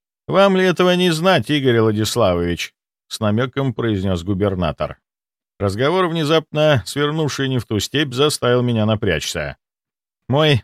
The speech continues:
потенциальный кумир резко перестал мне нравиться. Я чертовски не люблю, когда кто-то копается в прошлом, моём и моего рода. «По вашему лицу вижу, что теперь вы прониклись всей серьёзностью нашего с вами разговора».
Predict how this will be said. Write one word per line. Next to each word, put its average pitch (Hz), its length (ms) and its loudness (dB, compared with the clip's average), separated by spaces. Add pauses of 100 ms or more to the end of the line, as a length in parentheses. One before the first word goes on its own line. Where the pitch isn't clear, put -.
(140)
потенциальный 127 1080 0
кумир 117 520 2 (320)
резко 147 400 -2
перестал 113 580 0
мне 110 180 2
нравиться. 78 680 -2 (600)
Я 165 120 -4
чертовски 135 520 -2
не 101 120 0
люблю, 113 280 -2
когда 120 320 -2
кто-то 139 340 -6
копается 101 560 0
в - 80 -14
прошлом, 78 600 -4 (340)
моём 131 500 0
и 127 100 -2
моего 101 440 2
рода. 71 360 -2 (600)
«По - 120 2
вашему 180 480 2
лицу 190 420 4
вижу, 190 360 4
что 180 240 0
теперь 180 380 0
вы 180 160 2
прониклись 165 760 2
всей 170 260 0
серьёзностью 131 840 2
нашего 131 420 0
с - 100 -4
вами 127 260 2
разговора». 117 840 2